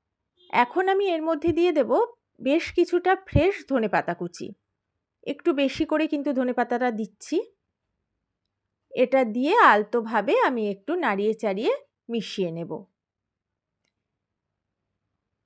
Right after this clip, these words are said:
এটা মিশিয়ে নেওয়ার পর গ্যাসের ফ্লেমটা লোতে রেখে ঢাকা দিয়ে আমি দু মিনিট রান্না করব, যাতে ধনেপাতার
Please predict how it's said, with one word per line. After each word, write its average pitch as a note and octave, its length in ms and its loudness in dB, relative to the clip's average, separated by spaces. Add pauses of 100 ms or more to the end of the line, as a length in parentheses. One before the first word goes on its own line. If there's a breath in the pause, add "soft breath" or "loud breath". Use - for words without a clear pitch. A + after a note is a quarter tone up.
(640)
এটা E4 160 4 (100)
মিশিয়ে E4+ 360 2
নেওয়ার F#4 240 4 (100)
পর A#3 160 6 (140)
গ্যাসের B3+ 360 2
ফ্লেমটা D4+ 340 2 (120)
লোতে B3 360 0
রেখে D4 240 0 (180)
ঢাকা G3+ 300 2 (100)
দিয়ে E4+ 160 4 (440)
আমি C4+ 180 0 (140)
দু C#4+ 80 0 (100)
মিনিট G#4 240 2 (120)
রান্না F#3+ 260 2 (100)
করব, F#3 200 0 (540 soft breath)
যাতে G#3+ 340 0 (220)
ধনেপাতার A#3+ 560 0